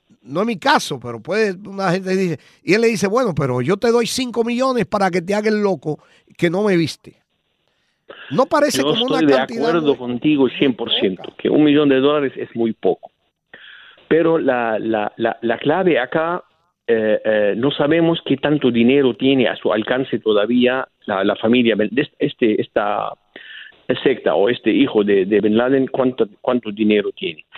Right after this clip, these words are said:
Speaker 2: Pero definitivamente un millón de dólares no es mucho dinero. Ahora, es mucho dinero, mi, dinero en, en unos lugares.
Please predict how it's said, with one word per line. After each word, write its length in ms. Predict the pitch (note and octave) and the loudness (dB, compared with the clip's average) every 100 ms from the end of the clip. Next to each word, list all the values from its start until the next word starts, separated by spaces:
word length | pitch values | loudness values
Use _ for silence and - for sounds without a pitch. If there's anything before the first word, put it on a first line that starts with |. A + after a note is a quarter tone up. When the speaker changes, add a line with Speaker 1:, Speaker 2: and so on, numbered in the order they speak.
| - - _ | -20 -20 _
Speaker 2:
Pero 200 | A#2+ A2+ | 0 2
definitivamente 880 | G#2+ G2+ A#2 B2 C#3+ C3+ C3+ A#2 G#2+ | 0 2 2 2 2 2 0 0 2
un 140 | B2+ | 4
millón 240 | C3+ C3 A#2+ | 4 2 0
de 60 | |
dólares 360 | A#2 B2+ B2+ B2 | 0 0 0 -2
no 120 | A#2+ A2+ | 0 0
es 140 | A2 | 0
mucho 320 | B2 A#2+ G#2+ | 0 0 -6
dinero. 320 | G#2 G#2 F2 - _ _ | -12 -12 -12 -18 _ _
Ahora, 300 | A2+ A#2 A#2 - | -2 0 0 0
es 160 | A2 | 0
mucho 320 | C3+ E3 - | 2 2 -2
dinero, 380 | C3 C3 D3+ D#3 C#3 | 0 2 2 0 0
mi, 240 | A#2+ A2+ | 0 0
dinero 640 | A#2+ A2 A#2+ D3 F3 F3 - | -4 -2 0 2 2 0 -2
en, 220 | A2+ A2 - | -2 -2 -2
en 160 | A2 G#2 | -2 0
unos 300 | A#2 A#2+ A2 | 2 2 0
lugares. 460 | A#2 A2 C#3 D3+ | 0 2 2 -2